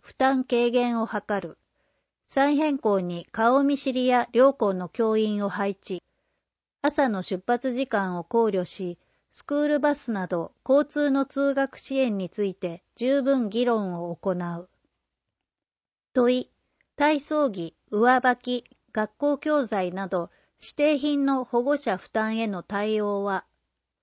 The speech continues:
答え、両校の指定品の活用など、保護者負担が大きくならないような議論を進めていただくよう、学校づくり部会を支援したい。二、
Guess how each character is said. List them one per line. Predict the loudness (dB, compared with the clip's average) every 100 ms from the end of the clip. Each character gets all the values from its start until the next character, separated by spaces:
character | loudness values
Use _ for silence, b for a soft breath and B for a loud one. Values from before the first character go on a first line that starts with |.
| _ _ _ _ _ _
答 | -8 -2 0 0
え、 | -2 _ _ _ _ -2
両 | 0 0
校 | 0 0
の | 0 -6
指 | -8 0
定 | 2 2
品 | 0 -2
の | -2
活 | -2 -6 -4 0
用 | 2 2
な | -2 -2
ど、 | -4 -4 b b b
保 | -2
護 | 0 0
者 | 0 -4
負 | -2
担 | 0 0 -2
が | -2
大 | 0 0
き | -2
く | -8 -4
な | -2
ら | 0 0
な | 0 -2
い | -2
よ | -2
う |
な | -4 -6
議 | -2 0
論 | 0 -2 -8
を |
進 | -10 -10 -6 -4
め | -4
て | 0 -2
い |
た | 0 0
だ | -2
く | -2 -2
よ | 0 -2 -4
う、 | b b -4
学 | -4 -2
校 | 2 2
づ | 2 -4
く | -2
り | 0 0
部 | -2
会 | -2 -2 -2 -6
を | -10
支 | -10 -6
援 | -4 -4 -8
し | -10
た | -10 -10
い。 | -14 _ _ _ _ _ _ _ _ _ _ _ _ _ _ _ _ _ _ _ -2
二、 | -2 -2